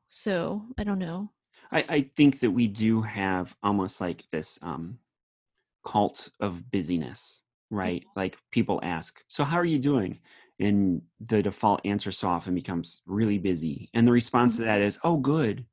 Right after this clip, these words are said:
Speaker 1: Yeah,
Speaker 2: You
Speaker 1: yeah.
Speaker 2: know? Um, busy has become the new, "Oh, I'm fine." You
Speaker 1: Right.
Speaker 2: know? And,
Speaker 1: And
Speaker 2: um,
Speaker 1: if, what if you're not busy and you say, "I've been really lazy." <laughs>
Speaker 2: <laughs>
Speaker 1: You know,
Speaker 2: But
Speaker 1: like
Speaker 2: not busy doesn't mean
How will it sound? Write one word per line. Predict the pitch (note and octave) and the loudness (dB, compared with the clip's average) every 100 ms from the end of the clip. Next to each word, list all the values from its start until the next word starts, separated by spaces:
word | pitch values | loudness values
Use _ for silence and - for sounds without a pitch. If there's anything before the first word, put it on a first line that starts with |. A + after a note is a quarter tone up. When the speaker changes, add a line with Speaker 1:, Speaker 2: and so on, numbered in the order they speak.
| _ _ _ _ - | _ _ _ _ -4
Speaker 1:
Yeah, | A3 G#3 - G#3 | 0 0 -2 0
Speaker 2:
You | B2 | 6
Speaker 1:
yeah. | A3+ | 8
Speaker 2:
know? | G#3+ - C3 _ _ - _ | 8 4 -2 _ _ -20 _
Um, | - A2 F2+ F2 - | 2 4 4 0 -2
busy | A2+ C3 C3 C#3+ | 6 6 6 2
has | C3+ A2+ | 2 2
become | A#2 - A#2+ A2 A2 | 0 2 4 6 6
the | G#2 | 4
new, | G#2 G2+ G2 - | 4 4 2 2
"Oh, | G3+ | 4
I'm | F#3+ G3 | 4 4
fine." | - F#2+ F#2+ - _ _ _ _ _ _ _ - | 0 -2 -4 -10 _ _ _ _ _ _ _ -12
You | - | 2
Speaker 1:
Right. | B2 | 4
Speaker 2:
know? | A#2 A#2+ C#3+ C#3+ _ _ _ _ - | 4 4 0 -2 _ _ _ _ 0
And, | A#2+ A#2 A2+ A2 - _ _ _ _ _ | 4 6 6 4 -2 _ _ _ _ _
Speaker 1:
And | G2 A3+ C#4 | 2 6 4
Speaker 2:
um, | |
Speaker 1:
if, | D#4+ | 4
what | D#4+ F4 | 4 4
if | F#4 | 4
you're | G4 | 4
not | E4 E4+ B3+ | 6 4 2
busy | A3+ G3+ G#3+ | 0 0 0
and | A3 | 2
you | A3+ | 2
say, | - A#3 A3 G#3+ G#3 - - - - | 2 2 4 4 0 -14 -20 -10 4
"I've | E4 G4+ | 6 6
been | G4 D#4+ B3 | 4 4 4
really | C4 C#4 D#4 | 6 6 4
lazy." | C#4+ D#4 F#4+ - B3+ E3+ F3 G#3+ | 4 4 2 0 -4 -4 -8 -14
<laughs> | _ - | _ 0
Speaker 2:
<laughs> | |
Speaker 1:
You | - - A#3 A3+ F#4 A4 A4 | 4 4 4 2 0 0 4
know, | - F4+ F#4 | 6 6 6
Speaker 2:
But | |
Speaker 1:
like | G4+ - - - | 4 4 -2 -2
Speaker 2:
not | E3 F#3 G#3+ F3 | 4 6 4 4
busy | G#3 G3+ F#3+ | 4 4 2
doesn't | E3+ F3 E3 | 2 0 0
mean | D#3+ C#3+ B2 B2+ | 2 2 4 2